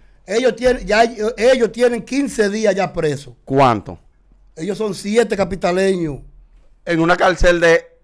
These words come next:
Speaker 2: Asua, de San
Speaker 1: No,
Speaker 2: Juan.
Speaker 1: no, de San Juan.
Speaker 2: Ok, siete capitaleños en una cárcel de San Juan. ¿Tenían cuántos días?
Speaker 1: Eh, no, quince días ya presos.
Speaker 2: Ujú.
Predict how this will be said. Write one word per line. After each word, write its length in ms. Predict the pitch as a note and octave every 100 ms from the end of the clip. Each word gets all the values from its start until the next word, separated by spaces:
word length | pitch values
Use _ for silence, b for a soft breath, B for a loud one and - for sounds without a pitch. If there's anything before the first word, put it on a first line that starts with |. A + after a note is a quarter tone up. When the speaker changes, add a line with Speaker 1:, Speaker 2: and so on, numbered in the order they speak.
| -
Speaker 2:
Asua, 480 | C#3 A#2 - G2+ A2
de 80 | B2+
San 140 | C#3
Speaker 1:
No, 80 | -
Speaker 2:
Juan. 120 | C3+
Speaker 1:
no, 100 | G3+
de 120 | G3
San 260 | D#3+ F3+ E3
Juan. 380 | F3+ E3 C3+ C#3+ _ _ b b
Speaker 2:
Ok, 200 | - C3 C#3
siete 320 | - E3+ F#3
capitaleños 540 | F3+ F3+ E3+ D#3+ E3 D3+
en 40 |
una 120 | D#3
cárcel 240 | D#3+ D#3 D3+
de 100 | D3+
San 140 | C#3+
Juan. 180 | C#3+ C3+
¿Tenían 280 | C3 D3 D3
cuántos 340 | E3 D#3+ D3+
días? 160 | E3 F3 - - -
Speaker 1:
Eh, 340 | F#3+ A#3 - E3+
no, 200 | G3+ G#3
quince 380 | A#3+ C4 A#3
días 240 | G#3 G#3+ G3
ya 180 | G3+ -
presos. 420 | F#3 F#3 - B2
Speaker 2:
Ujú. 300 | B2 C3